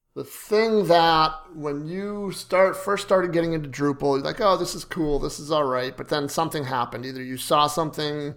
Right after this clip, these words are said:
that Drupal could do, or a lot of people for this question reference an event that they went to that they said, "Okay, this is, now I feel like this is the platform where I wanna focus on."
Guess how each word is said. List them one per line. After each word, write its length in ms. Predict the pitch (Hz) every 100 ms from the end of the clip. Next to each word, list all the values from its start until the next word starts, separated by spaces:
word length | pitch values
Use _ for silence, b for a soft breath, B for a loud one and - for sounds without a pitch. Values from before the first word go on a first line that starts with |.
| -
that 120 | 135
Drupal 280 | 147 147 127
could 200 | 127 131
do, 580 | 185 196 196 196 190 185 B B B -
or 260 | 135 127
a 60 | 123
lot 220 | 139 165
of 120 | 170
people 500 | 180 180 165 143 135
for 180 | 131 -
this 160 | 135 127
question 640 | - 135 - 139 127 127 - b
reference 420 | 143 143 - 139 143
an 60 |
event 400 | 127 120 147 180
that 120 | 139
they 140 | - 160
went 280 | 156 151 -
to 460 | 175 165 160 156 - -
that 140 | 135
they 100 | 131 131
said, 160 | 139
"Okay, 240 | 135 143 123
this 360 | 135 160 160
is, 280 | 156 127 - _ _ _ -
now 420 | 147 170 185 175
I 160 | 156
feel 760 | 139 - 156 147 143 139 110 -
like 180 | 143 123
this 280 | 151 151 151
is 200 | 147 127 - -
the 120 | 131
platform 640 | - 139 - - 139 127
where 120 | 127 127
I 80 |
wanna 200 | 123 120 117
focus 400 | 143 - - -
on." 180 | 50